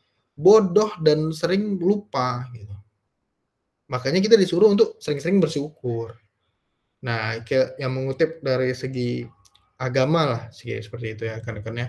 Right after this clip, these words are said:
Nah, manusia itu dia cepat, dia, karena dia cepat, ada yang cepat lupa, ada yang ingatannya bagus, ada yang, ya,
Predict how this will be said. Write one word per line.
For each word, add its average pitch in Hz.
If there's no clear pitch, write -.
Nah, 131
manusia 165
itu 254
dia 269
cepat, -
dia, 127
karena 156
dia 247
cepat, -
ada 131
yang 160
cepat -
lupa, 151
ada 123
yang 135
ingatannya 131
bagus, 147
ada 123
yang, 127
ya, 165